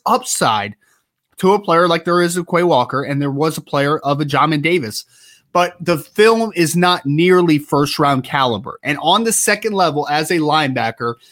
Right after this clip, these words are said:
I have this debate all the time 'cause, I mean, I played linebacker, Joe, so I'm a really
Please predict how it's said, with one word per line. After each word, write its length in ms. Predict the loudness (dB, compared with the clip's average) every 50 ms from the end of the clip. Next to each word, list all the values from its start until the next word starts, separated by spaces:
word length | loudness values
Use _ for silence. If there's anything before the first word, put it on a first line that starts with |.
| _ _ _ _ _
I 140 | -2 0 0
have 180 | 0 0 0 -2
this 100 | -4 -4
debate 280 | -2 -2 0 0 2
all 100 | 2 0
the 80 | 0 -2
time 280 | -2 -2 0 0 -2 -2
'cause, 260 | -4 -4 -6 -6 -8 -8 -4
I 80 | -2
mean, 140 | -2 -2 0 0
I 140 | 0 -2 -2
played 260 | -2 -2 -2 0 0
linebacker, 420 | 0 0 2 0 0 -2 -4 -6
Joe, 200 | -4 -2 -2 -2
so 160 | -2 0 0
I'm 100 | 0 0
a 80 | 0 0
really 580 | -2 -2 -2 0 0 2 2 2 0 0 -2